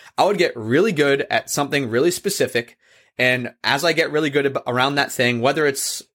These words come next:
you know, making money online or s-, something else, it could be even, like, something about, like, fitness, or it could be something about relationships, it could be something about mindset, doesn't matter. Get really good at a hyper niche thing that a lot of other people aren't doing, then start to create content around that thing.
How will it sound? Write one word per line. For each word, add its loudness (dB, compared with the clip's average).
you -4
know, -2
making 0
money 2
online 2
or -2
s-, -16
something 0
else, 0
it 0
could 0
be 0
even, 2
like, 2
something 2
about, 2
like, -2
fitness, 0
or 4
it 2
could 0
be 0
something 0
about 2
relationships, 0
it -8
could -2
be -4
something 0
about 2
mindset, 2
doesn't 0
matter. 2
Get 2
really 2
good 4
at 4
a 2
hyper 0
niche 0
thing 2
that 2
a 0
lot 4
of 0
other -2
people 0
aren't -2
doing, 0
then 2
start 2
to 2
create 0
content 0
around 2
that 2
thing. -2